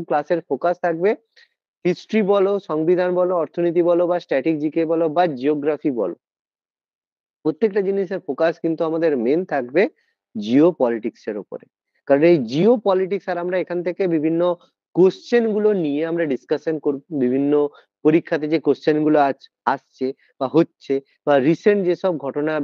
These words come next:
রিসেন্ট যেসব পরীক্ষাগুলো হয়, তো সেই পরীক্ষাতে কি ধরনের কারেন্ট অ্যাফেয়ার্স এর কোশ্চেন এসেছে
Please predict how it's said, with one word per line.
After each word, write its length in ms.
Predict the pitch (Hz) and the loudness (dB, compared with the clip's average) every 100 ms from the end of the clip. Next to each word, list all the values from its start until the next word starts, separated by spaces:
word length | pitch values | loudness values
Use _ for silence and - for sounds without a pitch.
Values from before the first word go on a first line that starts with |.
| 131 | -2
রিসেন্ট 280 | 131 127 156 | -4 0 0
যেসব 200 | 139 139 139 | 0 -4 0
পরীক্ষাগুলো 540 | 131 127 - 135 135 131 | 2 2 -2 -2 0 0
হয়, 240 | 120 120 - _ _ - - | 0 0 -2 _ _ -20 0
তো 40 | 135 | 2
সেই 200 | - 185 | 4 2
পরীক্ষাতে 500 | 180 180 175 180 175 | 4 2 2 -2 -4
কি 180 | 165 165 | -6 -6
ধরনের 340 | 165 170 175 170 | 0 2 2 -2
কারেন্ট 320 | - 135 156 | -2 -2 0
অ্যাফেয়ার্স 300 | 160 170 151 | 0 0 -2
এর 80 | 156 - | -4 -2
কোশ্চেন 320 | 143 - 147 - | -4 -2 -8 -4
এসেছে 420 | 151 156 117 - | 0 0 0 -4